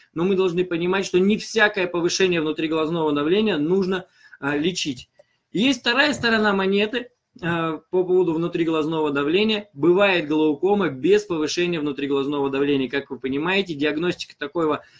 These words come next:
состояния сильно затруднена. И чаще всего таких пациентов мы выявляем на далеко зашедших стадиях глаукомы, потому что основным скрининговым механизмом, а, наблюдения за пациентами с глаукомой является, конечно, измерение внутриглазного давления. Также протекает глаукомный процесс.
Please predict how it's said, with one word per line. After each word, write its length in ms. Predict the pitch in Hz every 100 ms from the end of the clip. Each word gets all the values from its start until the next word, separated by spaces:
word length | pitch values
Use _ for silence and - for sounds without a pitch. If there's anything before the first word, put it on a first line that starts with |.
| -
состояния 640 | - 131 151 180 196 175 139
сильно 440 | - - 208 180
затруднена. 720 | 156 151 151 151 151 156 123 - _ _ _
И 120 | -
чаще 320 | 143 190 185 -
всего 340 | - 175 208
таких 320 | 202 180 170
пациентов 480 | 160 - 180 170 -
мы 160 | 160 151
выявляем 640 | 156 147 160 180 170 151
на 180 | 165 151
далеко 380 | 147 147 165
зашедших 480 | 143 139 - 165 -
стадиях 420 | - 156 151 143
глаукомы, 580 | 135 139 139 190 196 175 - _ -
потому 300 | 135 151 165
что 160 | -
основным 640 | 151 160 165 185 196 226 214
скрининговым 800 | - 196 214 220 196 170 160 165
механизмом, 720 | 160 175 180 190 160 143 131
а, 160 | 139 135
наблюдения 600 | 147 156 180 185 180 156
за 120 | 143
пациентами 560 | 151 147 170 156 143 135
с 80 |
глаукомой 480 | 131 147 147 233 233
является, 460 | 185 170 202 202 -
конечно, 440 | 156 151 185 180
измерение 760 | 165 175 180 180 185 185 175 147
внутриглазного 800 | 147 139 135 131 131 143 165 160
давления. 500 | 143 139 123 110 -
Также 280 | 226 220 175
протекает 760 | - 175 - 185 208 196 175
глаукомный 560 | 151 160 156 185 175 135
процесс. 560 | 156 156 160 120 -